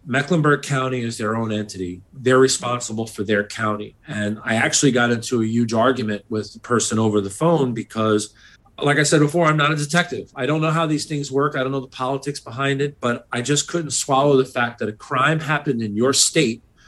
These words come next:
You're the state investigations department, and the state investigations department can't investigate a problem that happened in their state. I can't get past that. And your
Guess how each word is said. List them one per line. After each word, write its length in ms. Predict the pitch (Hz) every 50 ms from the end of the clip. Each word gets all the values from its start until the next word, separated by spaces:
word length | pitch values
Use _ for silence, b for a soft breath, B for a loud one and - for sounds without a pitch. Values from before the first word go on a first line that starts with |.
| b b b b b _
You're 260 | - 104 123 147 160
the 80 | 160 160
state 460 | 156 - - - 156 151 151 180 175
investigations 840 | 139 123 139 147 143 - - 120 120 151 156 147 - - 135 117
department, 560 | - - - 110 110 101 98 98 107 104 107 - _ _ _ _ -
and 100 | 135 117
the 60 | 113
state 320 | - - - - 170 190 202
investigations 800 | 190 170 160 170 170 - - 156 - 151 151 147 143 151 143 135
department 480 | 127 127 - 127 127 131 127 123 117
can't 260 | - - 147 156 165
investigate 640 | 175 160 139 151 156 151 - - 139 120 127 123 123
a 60 | 117
problem 400 | 113 - - 151 143 147 147 139
that 100 | 127 120
happened 340 | - - 139 135 - - 117
in 120 | 113 110 113
their 160 | 117 117 113
state. 340 | - - - 117 90 78 - _ _ B B B B B B B -
I 60 | 160
can't 200 | - 180 185 175
get 120 | 185 165
past 320 | - - - 185 185 - -
that. 220 | 113 - - - b b b b b b b b b b _ _ _
And 100 | 139 127
your 300 | 131 135 147 143 139 -